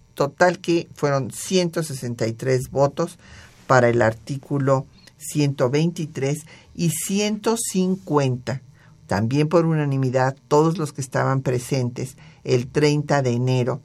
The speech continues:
para el artículo veintisiete. Y bueno,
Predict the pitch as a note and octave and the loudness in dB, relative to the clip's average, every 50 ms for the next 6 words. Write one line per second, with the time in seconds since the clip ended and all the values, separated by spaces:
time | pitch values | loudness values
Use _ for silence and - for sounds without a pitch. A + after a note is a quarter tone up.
0 | _ _ _ _ _ _ - B2 A#2 A2+ A#2 A#2+ A#2+ - - B2+ A#2+ A2+ G#2+ G#2+ | _ _ _ _ _ _ 0 2 2 4 4 2 0 0 0 0 2 2 2 0
1 | A2+ - - C3+ A#2+ - - - C3 B2+ B2+ A#2+ - - - A#2 B2 A#2 A2+ A2 | -2 -6 -8 -10 -10 -8 -4 -2 0 0 0 0 -2 -2 -4 -2 0 0 2 0
2 | G#2+ G#2 - A2 G2+ - - - - A2 - - - - - - _ _ - - | -2 -4 -8 -12 -12 -10 -10 -8 -6 -6 -6 -8 -10 -18 -20 -20 _ _ -20 -20
3 | - - - - - - - - D#3 D3 C#3+ D3+ D#3 D#3+ E3+ F3 E3+ E3+ | -20 -20 -20 -20 -20 -18 -8 -4 -2 2 4 4 6 6 6 4 2 0